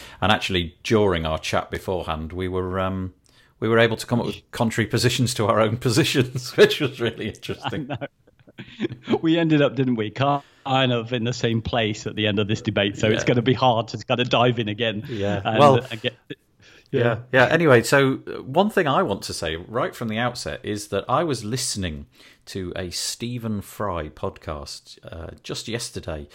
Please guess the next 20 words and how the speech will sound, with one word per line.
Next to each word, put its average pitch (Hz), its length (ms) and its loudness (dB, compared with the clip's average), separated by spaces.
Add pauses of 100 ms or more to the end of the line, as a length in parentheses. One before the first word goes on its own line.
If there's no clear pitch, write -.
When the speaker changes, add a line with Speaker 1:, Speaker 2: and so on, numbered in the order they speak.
(280)
Speaker 1:
and 110 100 -4
it 117 80 -4
was 127 140 -2
all 160 180 0
about 95 500 -2
Gutenberg, 113 1080 -2 (180)
the 107 160 -4
actual 110 480 -6
person, 123 640 -4 (220)
Gutenberg. 95 600 -4
Speaker 2:
Oh. 123 280 6 (320)
Speaker 1:
And 110 180 -2
he 131 140 -6
said 87 720 -4
Gutenberg, 90 840 -4
and 98 160 -4
I 151 120 -4
trust - 580 -10
Stephen 92 540 -10
Fry. 78 420 -8